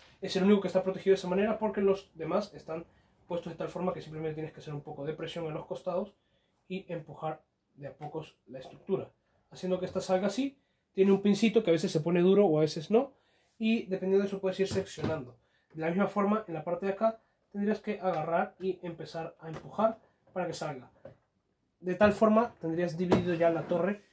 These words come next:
en los cuatro sectores que te permite tener.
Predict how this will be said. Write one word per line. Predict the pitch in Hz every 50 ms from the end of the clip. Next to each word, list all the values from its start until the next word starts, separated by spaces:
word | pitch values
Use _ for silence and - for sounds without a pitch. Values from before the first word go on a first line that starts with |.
| _ _ _ _
en | - 190 190 190 170
los | 165 - -
cuatro | - - 175 175 175 180 175
sectores | - - - - - - _ - 160 160 165 - -
que | - -
te | - 127
permite | 127 123 127 135 135 135 151 151 - _ _ _ _ _ -
tener. | - 127 123 117 110